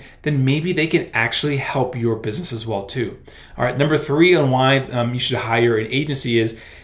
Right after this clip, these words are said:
they can support your business strategy, okay? So keep this in mind. You need to create your own business strategy before you hire them. You can't be expecting them to do that, okay?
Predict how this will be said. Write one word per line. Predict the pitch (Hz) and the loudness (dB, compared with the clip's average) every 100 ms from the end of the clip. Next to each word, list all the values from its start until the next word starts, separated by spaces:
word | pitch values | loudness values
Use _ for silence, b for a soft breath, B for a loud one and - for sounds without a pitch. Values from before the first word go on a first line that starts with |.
| B | B
they | - 147 | 2 2
can | 196 | 4
support | 196 196 - 147 147 | 2 2 4 6 6
your | 135 123 | 4 0
business | 120 113 120 113 - | 2 2 0 -2 -4
strategy, | - - 127 107 101 - - - - | -4 -2 0 0 -2 -6 -12 -16 -10
okay? | 107 127 127 | -4 0 2
So | 135 123 | 2 2
keep | - 143 | 0 0
this | 160 190 | 2 4
in | |
mind. | 196 120 - B B | 4 2 -2 B B
You | 143 196 196 | -2 4 6
need | 170 180 180 | 6 4 4
to | 165 | 2
create | - 165 143 | 4 2 4
your | 143 | 2
own | 139 | 2
business | 127 131 131 | 0 0 0
strategy | - 120 120 120 | 4 4 4 -2
before | 117 - 123 | -4 -4 -2
you | 123 | -2
hire | 117 - 120 120 | -4 0 2 2
them. | 104 98 | 0 -4
You | 113 | -8
can't | - 156 147 | -4 -4 0
be | 156 | -2
expecting | 131 - 131 127 139 | -2 -2 -2 -2 -2
them | 127 | -2
to | 117 | -2
do | 120 120 | -2 -2
that, | 95 87 - - | -4 -8 -14 -14
okay? | - 107 117 165 | -8 -4 -4 -6